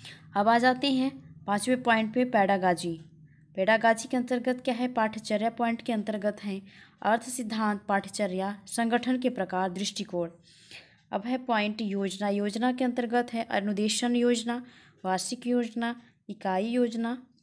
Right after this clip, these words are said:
पाठ योजना। सौ में देखते हैं अनुदेशन सामग्री व संसाधन, पाठ्य पुस्तकें, अभ्यास पुस्तिकाएं, पूरक सामग्री। के अंतर्गत क्या है? दृश्य श्रव्य सामग्री,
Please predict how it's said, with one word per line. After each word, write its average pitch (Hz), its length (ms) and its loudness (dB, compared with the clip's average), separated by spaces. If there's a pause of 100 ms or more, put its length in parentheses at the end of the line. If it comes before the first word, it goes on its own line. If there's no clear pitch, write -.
(200)
पाठ 196 320 -2
योजना। 175 480 -4 (480)
सौ 254 220 -8
में 262 180 -2
देखते 233 280 -4
हैं 285 140 -4
अनुदेशन 220 540 -2
सामग्री 208 520 -2
व 247 120 -2
संसाधन, 202 840 -2 (420)
पाठ्य 214 300 -2
पुस्तकें, 208 640 -6
अभ्यास 190 500 -6
पुस्तिकाएं, 240 680 -6
पूरक 202 440 -8
सामग्री। 180 640 -4 (580)
के 202 60 -2
अंतर्गत 247 480 -4
क्या 269 100 0
है? 254 160 -2
दृश्य 226 320 -6
श्रव्य 214 360 -2
सामग्री, 214 580 -2